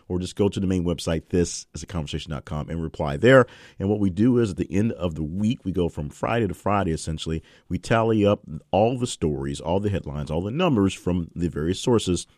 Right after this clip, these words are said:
and put 'em in a spreadsheet because I'm very bad at math. And the top ten stories get discussed in the first segment of a show right here. The middle segment contains an interview segment. Today,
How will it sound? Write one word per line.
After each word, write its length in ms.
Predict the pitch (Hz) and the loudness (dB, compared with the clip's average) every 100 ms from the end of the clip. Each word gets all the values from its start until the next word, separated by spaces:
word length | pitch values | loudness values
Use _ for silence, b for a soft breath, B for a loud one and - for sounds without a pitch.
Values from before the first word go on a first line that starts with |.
| b | b
and 480 | 85 87 87 - - | -4 -2 -2 -4 -10
put 140 | - 80 | -4 0
'em 80 | |
in 100 | 98 | 2
a 100 | 117 | 0
spreadsheet 520 | 101 - 123 - 87 82 | 0 2 2 2 -4 -6
because 320 | 73 73 71 | -4 -4 -4
I'm 180 | 76 71 | -8 -8
very 240 | 64 71 76 | -6 -4 -2
bad 200 | 87 - | -2 -2
at 60 | |
math. 300 | 120 113 82 b b b b | 0 0 0 b b b b
And 280 | 92 98 95 | 2 2 2
the 100 | 92 | 0
top 340 | 90 - 110 - | -2 0 -2 0
ten 200 | 113 113 | 0 0
stories 380 | - 98 95 - | 2 2 2 0
get 140 | 90 | -6
discussed 420 | - - 85 - | -6 -2 -2 -2
in 120 | - 147 | -2 -2
the 80 | |
first 280 | 147 107 98 | 0 0 0
segment 300 | 82 80 80 | 0 -2 -2
of 80 | 76 | -4
a 60 | 80 | -6
show 320 | - 64 - | -10 -12 -12
right 200 | - 67 | -10 -10
here. 420 | - - 147 - - B B | -10 -4 -2 -2 -8 B B
The 60 | |
middle 160 | 170 220 | 2 2
segment 420 | - 208 185 - - | 4 2 2 0 -2
contains 540 | 151 131 - 165 151 131 | -2 -2 0 0 0 0
an 80 | |
interview 400 | 123 135 147 110 | -2 0 0 0
segment. 400 | 87 - 64 69 | -4 -4 -8 -10
Today, 400 | - - 143 139 | -10 0 4 4